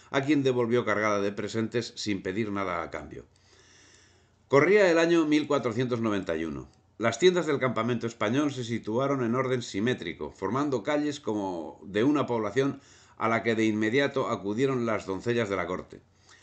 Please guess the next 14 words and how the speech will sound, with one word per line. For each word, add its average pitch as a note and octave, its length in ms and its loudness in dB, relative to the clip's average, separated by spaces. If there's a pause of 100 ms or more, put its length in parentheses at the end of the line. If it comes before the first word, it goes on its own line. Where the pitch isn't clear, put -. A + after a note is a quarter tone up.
(140)
La A2+ 160 4
reina F3+ 320 4
inspeccionaba A#2+ 720 0
personalmente A#2+ 600 -2
las G#2+ 180 -2
tropas A2+ 280 -4
españolas. E2 600 -8 (580)
Pero A#2 200 4
el A#2 80 0
catorce E3+ 400 2
de D#3+ 120 2
julio E3 380 2
se C3+ 140 -2
produjo A#2+ 600 -2